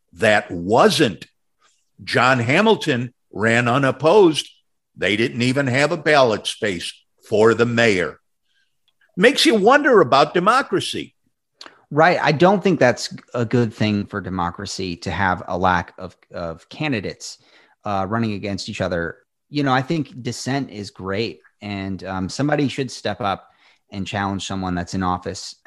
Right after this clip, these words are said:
Speaker 2: because I don't think, looking at Mayor John Hamilton, for example, I don't think he is very representative of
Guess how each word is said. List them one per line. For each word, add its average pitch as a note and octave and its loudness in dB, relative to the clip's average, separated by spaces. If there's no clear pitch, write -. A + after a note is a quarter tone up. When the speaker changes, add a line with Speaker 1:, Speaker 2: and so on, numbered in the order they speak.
Speaker 2:
because E3+ 0
I F3+ 0
don't G3+ 0
think, D#3+ -4
looking C3 2
at G#2 -2
Mayor A2+ 0
John G#2+ -4
Hamilton, G#2 -4
for F#2+ -6
example, F2 -8
I G#2 -4
don't F#3 -2
think D3+ -4
he C3+ -4
is A#2+ -6
very D#3 2
representative G#2+ -2
of F#2+ -6